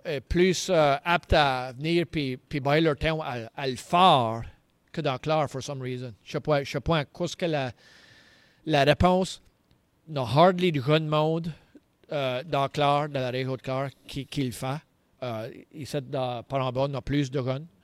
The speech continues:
So, c'est beaucoup de la misère, comme Chris disait. C'est, c'est pas une aise à recruter du monde. Euh,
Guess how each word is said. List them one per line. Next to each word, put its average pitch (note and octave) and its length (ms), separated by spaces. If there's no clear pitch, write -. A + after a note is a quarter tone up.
So, C#3 480
c'est C#3 240
beaucoup C#3+ 300
de D3 80
la D3 80
misère, C#3 360
comme B2+ 140
Chris D3+ 200
disait. B2 340
C'est, B2+ 220
c'est - 140
pas F3+ 140
une E3+ 80
aise D3+ 200
à D3 100
recruter C#3 420
du C#3 120
monde. C3+ 320
Euh, B2 360